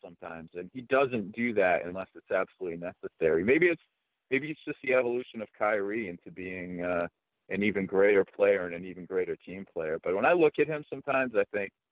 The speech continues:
"This guy hit a shot in Steph Curry's face to knock off the seventy-three win Warriors and keep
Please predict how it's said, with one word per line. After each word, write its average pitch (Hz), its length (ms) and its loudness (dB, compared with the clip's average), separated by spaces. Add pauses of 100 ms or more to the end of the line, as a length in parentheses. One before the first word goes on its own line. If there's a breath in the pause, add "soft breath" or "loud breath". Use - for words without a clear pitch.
(320)
"This - 200 -10
guy 175 280 6
hit 139 160 6
a 131 40 0 (160)
shot 110 280 2
in 113 140 -20
Steph 123 160 -6 (120)
Curry's 120 220 -10 (120)
face 98 260 -4 (100)
to 98 100 -10
knock 113 320 -2
off 117 260 0
the - 60 -20 (100)
seventy-three 110 520 -4
win 98 240 -6
Warriors 98 500 2 (140)
and 117 180 -8
keep 123 160 -4